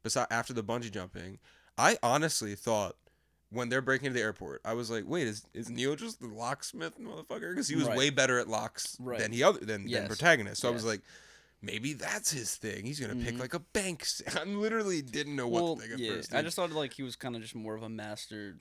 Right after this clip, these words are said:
Speaker 2: like,
Speaker 1: I didn't know what
Speaker 2: thief.
Speaker 1: I thought
Speaker 2: Like,
Speaker 1: he
Speaker 2: I,
Speaker 1: was just
Speaker 2: dude,
Speaker 1: some
Speaker 2: I, I
Speaker 1: guy,
Speaker 2: really
Speaker 1: like a spy
Speaker 2: didn't
Speaker 1: too, man.
Speaker 2: Yeah,
Speaker 1: You know
Speaker 2: I,
Speaker 1: what I
Speaker 2: in the
Speaker 1: mean?
Speaker 2: beginning, I really wasn't getting what was
Speaker 1: There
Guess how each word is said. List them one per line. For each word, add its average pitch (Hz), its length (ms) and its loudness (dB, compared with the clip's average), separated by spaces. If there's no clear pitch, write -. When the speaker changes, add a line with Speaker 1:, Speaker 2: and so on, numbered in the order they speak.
Speaker 2:
like, 90 200 -12
Speaker 1:
I - 100 -20
didn't 139 100 -14
know 135 80 -8
what 107 200 -4
Speaker 2:
thief. - 200 -10
Speaker 1:
I 120 120 -2
thought 135 300 8
Speaker 2:
Like, - 20 -
Speaker 1:
he 139 60 6
Speaker 2:
I, 135 40 4
Speaker 1:
was 139 140 2
just 139 200 2
Speaker 2:
dude, - 80 4
Speaker 1:
some 131 240 6
Speaker 2:
I, 127 60 2
I - 20 4
Speaker 1:
guy, 131 180 10
Speaker 2:
really 131 180 4
Speaker 1:
like 110 40 2
a 101 60 -2
spy 113 320 4
Speaker 2:
didn't 101 100 -2
Speaker 1:
too, 98 260 -4
man. 95 240 -6
Speaker 2:
Yeah, 107 300 0
Speaker 1:
You 120 100 0
know 131 60 4
Speaker 2:
I, 135 40 4
Speaker 1:
what 127 60 2
I 127 40 2
Speaker 2:
in 120 80 0
the 123 120 0
Speaker 1:
mean? 143 100 0
Speaker 2:
beginning, 147 420 -4
I 131 40 -2
really 123 280 -4
wasn't 123 260 -6
getting 107 160 -6
what 110 60 -4
was - 40 -4
Speaker 1:
There 175 100 6